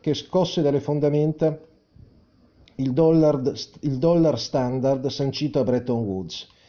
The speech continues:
che consisteva nel fatto che ai paesi stranieri che detenevano dollari venivano data la possibilità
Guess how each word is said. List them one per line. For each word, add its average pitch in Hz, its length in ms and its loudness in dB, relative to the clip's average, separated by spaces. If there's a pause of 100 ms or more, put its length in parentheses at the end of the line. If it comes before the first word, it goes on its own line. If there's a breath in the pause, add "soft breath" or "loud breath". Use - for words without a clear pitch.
(280 soft breath)
che 143 120 -6
consisteva 160 460 0
nel 165 160 2
fatto 170 400 0
che 139 220 0
ai 139 180 -2
paesi 156 300 0
stranieri 147 600 0
che 127 120 -2
detenevano 139 500 0
dollari 151 400 2
venivano 139 380 0
data 147 260 2
la 123 80 2
possibilità 135 840 -2